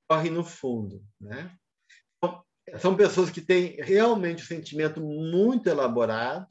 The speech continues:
muito refinado, né? É, é, um, seja uma escala altamente diferenciada de valores, mas que, que são movidas por ela, uma, um compromisso com esse sentimento,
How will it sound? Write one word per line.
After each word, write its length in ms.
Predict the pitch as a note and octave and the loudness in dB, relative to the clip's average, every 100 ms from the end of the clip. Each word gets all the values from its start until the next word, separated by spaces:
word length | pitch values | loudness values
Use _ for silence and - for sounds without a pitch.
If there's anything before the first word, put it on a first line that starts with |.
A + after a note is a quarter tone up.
| _ _ _ _ _ _ | _ _ _ _ _ _
muito 380 | C#3 G3 A#3+ A#3 | 2 4 6 4
refinado, 960 | D#3+ D#3 - D3 B2 A2 A2 D3 A#3 A3+ | 2 0 -4 -8 -4 -4 -4 -8 -8 -8
né? 320 | C3 D#3+ A#3+ _ _ _ _ _ _ _ C#3 D3 | -8 -10 -12 _ _ _ _ _ _ _ 2 6
É, 60 | |
é, 520 | C#3+ C#3 D3+ D3+ D3+ - | 6 6 2 0 -2 -10
um, 220 | F3+ E3 C#3+ | -8 -6 -2
seja 300 | - F3 E3+ | 2 4 4
uma 140 | F3+ | 2
escala 840 | A2+ - _ - E3+ F#3+ D#3+ C#3 E3+ | 0 -8 _ 0 2 4 2 -2 -2
altamente 1000 | F#3 A#3+ A#3 G3+ E3+ D3 D3 F#3+ G3+ C#3+ | 2 2 0 -2 -2 -4 -6 -6 -6 -10
diferenciada 800 | B2 D3+ C#3 B2 - B2+ B2 A#2+ | -8 -4 -4 -6 -6 -4 -2 -4
de 140 | A#2 | -4
valores, 680 | A#2+ A#2 G#2+ G#2+ B2 A3 - _ _ _ _ _ _ _ _ _ - | 0 0 0 -2 -2 -4 -10 _ _ _ _ _ _ _ _ _ -4
mas 300 | D#3+ G3+ G#3 | 2 2 2
que, 440 | A3 A3+ F#3 F3 D#3+ C#3+ F#3 F3+ - _ - | 0 0 0 -4 -6 -12 -16 -16 -18 _ -20
que 60 | |
são 320 | - - F#3+ F#3+ | -8 2 2 4
movidas 520 | G3+ D#3+ G3+ G3+ - | 4 4 4 4 2
por 220 | - G3+ | 0 4
ela, 280 | G3 F#3 D#3+ | 6 6 2
uma, 260 | D3 D3+ - _ D#3+ | -2 -4 -10 _ 0
um 60 | |
compromisso 800 | G#3+ G#3+ G#3+ G#3+ G3 G3+ B3 - | 4 4 6 4 4 2 0 -2
com 60 | E3+ | -8
esse 100 | - | -10
sentimento, 540 | D3+ - B2+ A2 A2 | -12 -10 -8 -8 -8